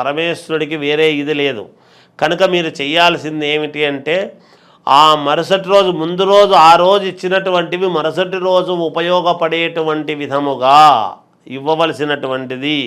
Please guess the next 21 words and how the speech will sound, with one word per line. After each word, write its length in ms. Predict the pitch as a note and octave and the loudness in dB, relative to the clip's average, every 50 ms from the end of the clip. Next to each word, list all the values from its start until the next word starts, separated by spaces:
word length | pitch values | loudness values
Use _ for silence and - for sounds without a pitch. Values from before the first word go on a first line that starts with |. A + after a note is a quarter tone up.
| G2+ - - _ _ _ _ _ _ _ _ _ _ _ | -8 -14 -18 _ _ _ _ _ _ _ _ _ _ _
ఒక 220 | D3 D3+ D3+ D#3+ D#3 - - | -6 -2 0 0 -2 -2 -4
కిలో 260 | D3 D3+ D#3+ F#3 F#3+ F#3+ - D3 | -4 2 4 6 6 6 6 2
బియ్యము, 420 | D#3 D#3+ E3 F3+ F3+ E3+ E3 D#3+ D3+ D#3 F3+ - _ _ _ _ _ _ _ _ _ _ _ - | -4 -2 0 0 2 2 0 -2 -4 -6 -10 -16 _ _ _ _ _ _ _ _ _ _ _ -2
ఒక 220 | D3 D#3 E3 F3 E3 - - | -2 2 2 2 0 0 -4
కిలో 240 | D3+ D#3 D3+ F3+ F#3+ F#3+ - - | -6 -2 2 4 4 4 4 0
బెల్లము. 380 | - C#3 C#3 D#3+ D#3+ D3 C3 A#2 G#2+ - _ _ - D3 | -2 -2 2 2 2 2 0 -4 -8 -10 _ _ -4 -2
ఈ 40 | D#3 D3+ C#3+ | -2 0 -2
రెండు 280 | C#3+ D3 E3 F3 G3 G3+ F3+ D#3 D#3 | -4 -4 -2 0 0 0 0 0 -4
బియ్యము, 420 | D#3 D#3+ E3+ F3+ F3+ F3+ F3+ F#3 F#3+ F#3 E3 D3+ | -4 -2 0 0 0 0 0 -2 -2 -2 -2 -2
బెల్లము 420 | D3+ D3+ E3 E3+ E3+ E3 F3 F3 F3 D#3+ D3 | -4 -2 0 -2 -2 -2 -2 -2 -4 -4 -4
రెండూ 300 | C#3 C#3+ D#3 E3+ F3+ F#3 F#3+ G3 F#3+ F3 D#3+ | -6 -8 -6 -4 -2 -2 0 0 0 0 -2
ఎప్పుడైతే 600 | - - - D#3+ D#3+ D#3 D3+ D3 C#3+ D#3+ E3 E3+ E3+ E3 E3 | -4 -4 -6 -4 -2 -2 -4 -6 -6 -4 -4 -2 -2 -2 -2
మీరు 200 | D#3+ D#3+ D3 D3+ D3+ - D3 | -4 -4 -6 -6 -8 -8 -10
తీసుకువెళ్ళి 640 | D#3 C#3+ - D3+ C#3 D3+ D#3 D3+ D3+ D#3 D#3 D3+ C3 A2+ B2+ | -10 -10 -10 -12 -12 -8 -6 -6 -4 -4 -6 -8 -4 0 2
దానములాగా 840 | B2+ C#3 D3+ E3 F3+ F3+ F3+ F3 E3 D#3 D3+ D3 D3 C#3 D3+ D#3+ D#3 C#3 - - - - B2 | 2 4 4 2 2 0 0 2 4 4 4 4 4 6 6 6 6 6 2 -4 -14 -18 -18
ఇస్తారో 600 | - - _ _ D#3+ D3+ D3+ D3 D3 E3 F3 E3 C3+ G#2+ - - - _ _ _ _ _ _ _ - | -18 -18 _ _ 6 8 8 8 8 6 6 6 4 2 -2 -6 -14 _ _ _ _ _ _ _ -2
తప్పకుండా 680 | D3 C#3 - - F#3 F3+ D3+ D#3+ D#3+ D#3 D3+ D3+ D#3 E3 F3 E3+ E3 | -2 -2 0 2 2 2 2 2 -2 -2 2 4 6 6 6 4 2
పరమేశ్వరుడు, 720 | D3 C#3 D3+ D3+ D#3+ E3 E3 D#3 - - - D#3+ D#3 D3+ D3 - | 0 0 0 -2 -2 -4 -6 -6 -8 -4 -4 -2 -2 -2 -2 0
పార్వతీ 420 | C#3 C#3 D3+ D#3 D#3+ D#3 D3+ E3+ E3 D#3+ D3 | 2 2 2 2 0 -4 -6 -8 -8 -6 -6
పరమేశ్వరుల 760 | D3 C#3 D3 D3 D3+ D#3 D#3 D3+ - - - D#3 D3+ D3 D3+ D3 D3 | -6 -6 -4 -6 -6 -6 -8 -8 -12 -8 -6 -4 -4 -4 -4 -4 -4
యొక్క 220 | C#3+ C#3+ C#3+ - | -4 -6 -6 -2